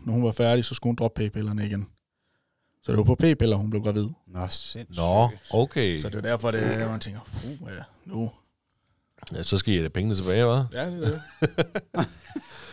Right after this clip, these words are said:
Speaker 3: Nå, vildt nok. Altså, hvad, så går du og vender dig til tanken, og så bliver det helt godt?
Speaker 1: Jamen, det var, som jeg sagde, vi, vi, vi,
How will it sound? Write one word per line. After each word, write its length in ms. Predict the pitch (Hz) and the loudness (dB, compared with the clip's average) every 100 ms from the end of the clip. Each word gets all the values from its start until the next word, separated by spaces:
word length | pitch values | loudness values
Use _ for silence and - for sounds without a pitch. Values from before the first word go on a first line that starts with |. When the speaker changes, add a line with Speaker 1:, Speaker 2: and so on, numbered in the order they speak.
| - - - - _ | -18 -18 -20 -20 _
Speaker 3:
Nå, 180 | 95 95 90 | 4 4 2
vildt 240 | 113 - | -2 0
nok. 240 | 98 95 104 - - - - - - - _ _ _ _ _ _ _ - | 0 0 0 -14 -20 -20 -20 -20 -20 -20 _ _ _ _ _ _ _ -4
Altså, 120 | 92 98 | 0 4
hvad, 80 | |
så 120 | 90 90 | 4 4
går 160 | 95 | 6
du 60 | 90 | 6
og 60 | |
vender 180 | 87 92 | 4 0
dig 100 | 90 | -2
til 100 | 76 | -2
tanken, 420 | - 85 85 87 | -2 -2 -2 -8
og 60 | 78 | -8
så 300 | 78 78 - - | -6 -6 -6 -8
bliver 100 | 78 | -8
det 100 | 78 | -8
helt 160 | 82 | -6
godt? 280 | 80 76 - - _ _ _ _ - | -6 -8 -10 -20 _ _ _ _ -4
Speaker 1:
Jamen, 220 | 131 123 | 0 4
det 140 | 120 | 4
var, 260 | 117 117 110 | 4 2 0
som 160 | 110 110 | -4 -4
jeg 80 | |
sagde, 300 | 107 120 113 | 0 0 0
vi, 120 | 110 85 | -2 -4
vi, 220 | 101 117 - | -6 -8 -8
vi, 220 | 120 | -8